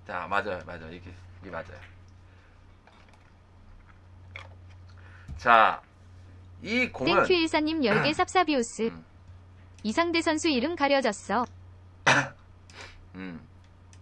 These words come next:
Speaker 1: 알고 있습니다, 형님. 별풍선 열 개 봐달라고 그랬어요. 자, 흰 공 바운딩이죠. 되돌아오기. 원, 투, 쓰리. 요렇게 칠라고 하겠죠. 자, 원, 투.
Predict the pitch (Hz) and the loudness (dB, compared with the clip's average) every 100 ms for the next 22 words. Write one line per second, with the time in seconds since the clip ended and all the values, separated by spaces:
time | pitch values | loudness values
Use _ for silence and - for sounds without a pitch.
0 | - - - - - - - - - - | -20 -20 -20 -20 -20 -20 -20 -20 -20 -20
1 | - 107 117 101 104 90 82 80 78 - | -10 -4 -4 -4 -10 -10 -10 -12 -18 -20
2 | - - - - - - - 113 135 123 | -20 -20 -20 -20 -20 -20 -8 -8 -6 -2
3 | 104 110 110 104 104 92 85 - 80 - | 0 0 -2 -2 -2 -4 -8 -14 -16 -18
4 | - - - - - 92 92 92 90 - | -20 -20 -20 -16 -4 0 2 2 0 -6
5 | 190 208 208 202 196 226 233 233 - - | -8 -6 -6 -4 8 8 8 4 -10 -20
6 | - - - - - - - - - 139 | -20 -20 -20 -20 -20 -20 -20 -20 -4 2
7 | 156 185 151 127 95 101 107 110 107 90 | 2 0 -4 -6 -4 -6 -6 -4 0 -2
8 | 85 101 139 180 175 92 90 208 214 - | -2 -10 -8 -8 -8 -2 0 0 -4 -12
9 | 170 180 185 190 185 - 139 120 101 143 | -10 -6 -6 -6 -8 -10 -10 -10 -10 -10
10 | 90 90 90 85 101 151 - - - - | -10 -10 -12 -12 -12 -12 -18 -20 -20 -20
11 | - - - - - - - - 147 147 | -20 -20 -20 -20 -20 -20 -20 -18 -10 -4
12 | 143 135 139 139 156 151 - - - - | -2 -2 -4 -6 -6 -8 -8 -10 -10 -16
13 | - - - - - - - - - - | -20 -20 -20 -20 -20 -20 -20 -20 -20 -20
14 | - - - - - - 147 220 233 | -20 -20 -20 -20 -10 -2 0 4 4